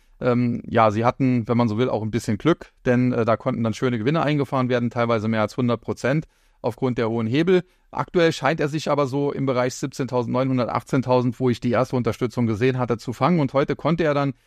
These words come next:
sechsundsechzig Komma eins neun Punkte oder null Komma drei sieben Prozent zulegen. Achtzehntausendachtundsechzig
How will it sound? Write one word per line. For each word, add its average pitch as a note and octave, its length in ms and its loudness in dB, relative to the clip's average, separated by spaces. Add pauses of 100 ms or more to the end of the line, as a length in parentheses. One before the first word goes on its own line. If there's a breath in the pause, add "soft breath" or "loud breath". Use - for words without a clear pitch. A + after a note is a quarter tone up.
(200)
sechsundsechzig C3+ 640 -2
Komma B2 220 -2
eins A#2+ 240 -4
neun A#2+ 180 -2
Punkte D3+ 280 -2
oder B2+ 100 2
null C3 160 0
Komma B2+ 200 0
drei A#2+ 220 -2
sieben A#2+ 280 -2
Prozent A2+ 360 -4
zulegen. D#3+ 460 0
Achtzehntausendachtundsechzig B2 1500 -2